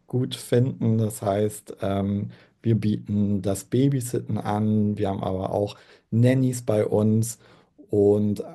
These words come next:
dann kann man uns ganz einfach kontaktieren, man kann uns anrufen, man kann uns eine Mail schreiben. Ähm, das heißt, man kann mit uns einfach auch mal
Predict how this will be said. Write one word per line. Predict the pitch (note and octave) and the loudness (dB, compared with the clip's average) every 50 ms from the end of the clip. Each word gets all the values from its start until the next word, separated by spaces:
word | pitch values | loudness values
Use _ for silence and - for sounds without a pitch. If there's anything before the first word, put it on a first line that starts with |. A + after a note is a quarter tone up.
| - - - - | -18 -16 -10 -6
dann | - G2 A#2 A#2 | -4 -2 -2 -2
kann | A#2 A#2+ A#2 A2 | -2 -2 -2 0
man | A2 G#2+ G#2 | 0 -2 -2
uns | - G2 G#2 G#2 - - - _ _ _ _ _ _ _ _ - | -2 -4 -4 -6 -6 -10 -14 _ _ _ _ _ _ _ _ -6
ganz | - A#2 A#2 A#2+ A#2 A#2+ | -4 0 0 0 0 -2
einfach | - - A#2 A#2 A#2 A#2 - G#2 - - | -2 -2 0 0 0 0 -2 -4 -4 -4
kontaktieren, | - G#2+ G2+ F#2 - G#2 - - - - C#3+ C3+ C3 C3+ B2+ A2+ | -4 -4 -4 -2 -4 -8 -8 -8 -2 2 4 4 6 6 4 2
man | G#2+ G2+ | 0 0
kann | F#2+ - - G#2 G#2 G#2 G#2 G2+ G2 - - _ _ | -4 -6 -6 -4 -2 -2 -2 -4 -4 -8 -12 _ _
uns | - G#2+ G2+ - - - | -8 -8 -8 -8 -8 -4
anrufen, | - C#3 D3 C#3 B2+ B2+ B2 A#2+ A#2 - A2 G#2+ A2+ A2 | -2 0 0 0 0 0 0 0 -2 -2 -2 0 0 2
man | G#2+ G#2 G2+ | 0 0 -2
kann | F2+ - G#2 G2+ | -6 -8 -10 -8
uns | G2 F#2 F2+ - - | -8 -8 -8 -8 -6
eine | G#2 | -4
Mail | G#2 A#2 B2 B2 A#2+ A#2 | -2 0 0 2 2 0
schreiben. | A#2+ - - A2 G#2 G#2 G#2+ G#2+ G#2 G#2 A2+ - - - - - _ _ _ _ _ - | -2 -2 -2 0 0 2 2 0 0 -2 -6 -10 -16 -20 -20 -20 _ _ _ _ _ -10
Ähm, | - G2 G#2+ G2+ | -8 -6 -4 -4
das | G#2 G2+ G2+ - - | -4 -4 -4 -4 -2
heißt, | G#2 G#2 G#2+ A2 G#2+ - - - - _ _ _ _ _ _ _ _ _ _ _ - | -2 0 0 0 -2 -4 -8 -16 -20 _ _ _ _ _ _ _ _ _ _ _ -6
man | - A2+ A2 A2 | -4 -4 -4 -4
kann | A2 - - A#2 A2 A2 | -4 -4 -2 0 0 2
mit | A2 A2+ A2 - | 0 0 0 0
uns | B2 A#2 A2+ - | 0 0 0 -2
einfach | - - - A#2 A#2+ A#2 A#2 G#2 G#2+ - - - | -6 -8 -4 -2 -2 0 0 -2 -6 -6 -10 -8
auch | - A2+ A#2 A#2 - | -6 -6 -6 -4 -4
mal | A2+ G#2+ G#2 G#2 G#2 G#2 G2+ G#2 G#2+ | -2 -2 0 0 0 -2 -2 -4 -6